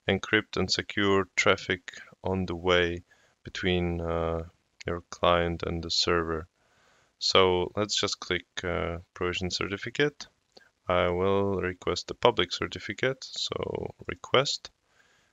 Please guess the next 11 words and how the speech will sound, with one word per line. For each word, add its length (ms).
Uh, 320
the 100
domain 460
name 420
is 160
the 160
domain 500
name 500
we 480
are 140
using 600